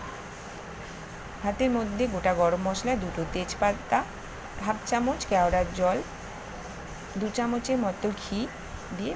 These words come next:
ভাতটাকে আমি বানিয়ে রেখেছি। আর দেখতেই পাচ্ছেন ভাতটা কতটা ঝরঝরে হয়েছে। ভাতটা দেওয়ার পর গ্যাসের ফ্লেমটা মিডিয়ামে রেখে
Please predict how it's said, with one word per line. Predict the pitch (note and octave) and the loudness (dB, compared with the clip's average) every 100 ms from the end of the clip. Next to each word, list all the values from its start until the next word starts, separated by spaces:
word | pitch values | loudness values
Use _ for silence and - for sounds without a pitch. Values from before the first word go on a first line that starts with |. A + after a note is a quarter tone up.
| A3 | 0
ভাতটাকে | E3+ - F3 F3 G#3 | -2 -2 -4 0 0
আমি | F#3+ A3+ | 0 2
বানিয়ে | F#3 D#3 D#3 | 0 2 0
রেখেছি। | D#3 F3 F#3+ C4 - - - - | 0 0 -2 -2 -2 -2 -2 -2
আর | F3 | -2
দেখতেই | F3+ - B3 | -2 -2 0
পাচ্ছেন | A#3+ A#3 C#4+ | 0 0 0
ভাতটা | A#3 F3+ - | 0 0 0
কতটা | E3+ F#3 F#3+ | 0 2 0
ঝরঝরে | G3 G3+ G3 A3 A3+ | 2 0 2 2 2
হয়েছে। | A#3 A3+ - C#4+ - - - - - - - - - - - - - - - - - - - - - - - - - - | 2 0 -2 -4 -6 -10 -10 -12 -12 -12 -10 -10 -10 -10 -10 -10 -10 -10 -10 -10 -10 -4 -2 -2 -4 -8 -10 -10 -6 2
ভাতটা | G3 G3 A#3 | 2 4 2
দেওয়ার | G#3 F#3+ F#3 F#3 - | 4 6 6 6 6
পর | F#3+ C4+ D#4+ - - - | 4 4 0 -6 -6 2
গ্যাসের | G3+ G3 A#3 | 2 4 0
ফ্লেমটা | A3+ F#3+ F#3 F#3+ G3+ | 0 -2 0 4 4
মিডিয়ামে | B3 F3+ F#3 F3+ F3+ F#3+ | 4 0 0 2 2 2
রেখে | F#3 E3 - | 0 0 2